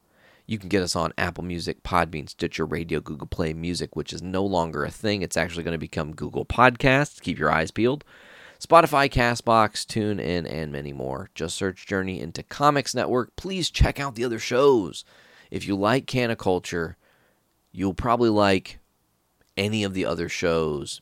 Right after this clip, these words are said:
because, well, most of them are my creation, but also because our people make good shit,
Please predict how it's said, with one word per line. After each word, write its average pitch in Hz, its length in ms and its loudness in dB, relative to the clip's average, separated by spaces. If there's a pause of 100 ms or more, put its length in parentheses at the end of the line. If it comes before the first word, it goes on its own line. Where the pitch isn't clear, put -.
(120)
because, - 580 -8
well, 85 420 -4 (420)
most 90 300 -2
of 90 80 -6
them 85 180 -4
are - 20 -4
my 82 220 -4
creation, 82 880 -2 (640)
but 90 320 2
also 78 840 2 (880)
because 92 440 2
our 82 100 0
people 82 400 -4
make 76 240 -6
good - 240 -6
shit, - 400 -10